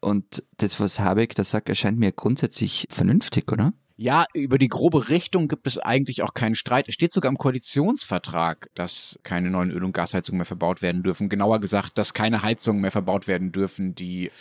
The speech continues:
Speaker 2: weniger als fünfundsechzig Prozent erneuerbare Energiequellen haben können, was auf das gleiche Ergebnis hinausläuft. Allerdings steht im Koalitionsvertrag noch das Datum erster Januar zweitausendfünfundzwanzig. Es geht also darum,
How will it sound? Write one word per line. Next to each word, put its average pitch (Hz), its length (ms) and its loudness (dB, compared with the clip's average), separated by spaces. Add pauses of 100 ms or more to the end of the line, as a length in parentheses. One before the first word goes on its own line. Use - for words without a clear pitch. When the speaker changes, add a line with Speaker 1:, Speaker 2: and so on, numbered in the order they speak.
(280)
Speaker 2:
weniger 107 360 4
als 85 140 2
fünfundsechzig 104 720 4
Prozent 95 420 0
erneuerbare 95 640 2
Energiequellen 87 840 -2
haben 80 320 -2
können, 76 320 -2
was - 280 -2
auf - 140 -6
das 95 160 -2
gleiche 90 300 -2
Ergebnis 87 500 -4 (320)
hinausläuft. 90 540 2
Allerdings 110 340 4
steht - 160 0
im 107 80 2
Koalitionsvertrag 104 720 0
noch 185 140 -2
das - 180 -2
Datum - 320 0
erster 90 300 -2
Januar 87 280 2
zweitausendfünfundzwanzig. 92 960 0
Es 87 120 -6
geht - 160 -2
also 85 160 -2
darum, 87 480 -2